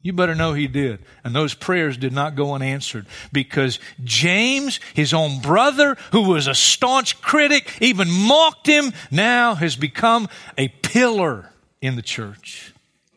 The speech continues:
And he's not the only one. There's another little epistle, very important one, just before the final book in our New Testament, before Revelation, that little epistle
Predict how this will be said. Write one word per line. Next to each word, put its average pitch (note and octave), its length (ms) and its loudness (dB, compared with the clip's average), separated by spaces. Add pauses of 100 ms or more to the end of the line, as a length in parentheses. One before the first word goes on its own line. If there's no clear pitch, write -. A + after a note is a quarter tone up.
(2250)
And A#2+ 140 -2
he's A#2+ 100 -6
not C3 240 -4
the C3 140 -4
only C3+ 260 -6
one. B2+ 380 -8 (1400)
There's G3 160 -2
another G#3 220 2
little G3 240 0
epistle, D3 560 -4
very D#3+ 220 -2
important D#3 420 -4
one, C3 100 -6
just C#3 220 -4
before D3 320 -4
the B2+ 60 -6
final D#3 360 -4
book D3 300 -2
in C3 80 -8
our A#2+ 100 -6
New C3 160 -6
Testament, C#3 540 -6
before D#3+ 340 -6
Revelation, D3 760 -4
that F3+ 180 -2
little F#3+ 420 -4 (320)
epistle F#3+ 800 -4